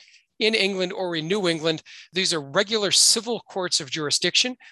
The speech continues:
with the regular justices. These men are members of the Puritan Church. You know, Massachusetts is not a theocracy,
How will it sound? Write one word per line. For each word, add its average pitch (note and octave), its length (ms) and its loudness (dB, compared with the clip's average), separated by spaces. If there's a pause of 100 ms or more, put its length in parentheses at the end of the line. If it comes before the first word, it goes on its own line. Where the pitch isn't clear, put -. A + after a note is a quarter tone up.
(140)
with D#3+ 100 -8
the D#3 80 -4
regular F3+ 480 0
justices. F3 720 2 (320)
These F3+ 200 0
men F3+ 220 2
are D#3 120 0
members F3 340 -2
of E3+ 60 -4
the D#3 60 -6
Puritan F3+ 380 -6
Church. A#3+ 500 0 (380)
You D3+ 80 -6
know, D3 60 -4
Massachusetts A3+ 600 2
is G#3+ 120 0
not G3+ 200 2
a G#3 60 -4
theocracy, F#3 720 -4